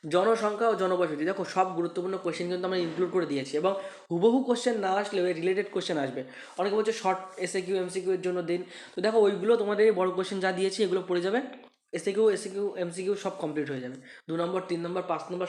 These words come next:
সব কমপ্লিট হয়ে যাবে, ঠিক আছে? আঞ্চলিক অর্থনৈতিক উন্নয়ন থেকে দেখে যাবে এগুলো, পরিবহন ও বাণিজ্য থেকে দেখে যাবে এবং অন্যান্য সমস্ত বিষয়ে সাজেশান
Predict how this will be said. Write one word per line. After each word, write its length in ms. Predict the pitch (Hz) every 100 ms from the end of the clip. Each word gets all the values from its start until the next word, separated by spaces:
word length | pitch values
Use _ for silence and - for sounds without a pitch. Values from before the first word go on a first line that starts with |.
| 208
সব 80 | 202
কমপ্লিট 240 | 175 147 139
হয়ে 100 | 131
যাবে, 100 | 123 208
ঠিক 80 | 254
আছে? 120 | 160 - - - - - - 151
আঞ্চলিক 380 | 196 208 226 233 208
অর্থনৈতিক 340 | 208 214 220 208
উন্নয়ন 240 | 196 196 196
থেকে 120 | 202
দেখে 140 | 190 196
যাবে 100 | 196 196
এগুলো, 180 | 185 202 - - -
পরিবহন 420 | 165 185 190 190 202
ও 20 | 180
বাণিজ্য 220 | 170 170 180
থেকে 120 | 185 170
দেখে 140 | 175
যাবে 120 | 175 202 - - _ - - -
এবং 100 | 180 180
অন্যান্য 260 | 208 233 240 240
সমস্ত 200 | 220 220 214
বিষয়ে 200 | 226 226 196
সাজেশান 360 | 185 185 214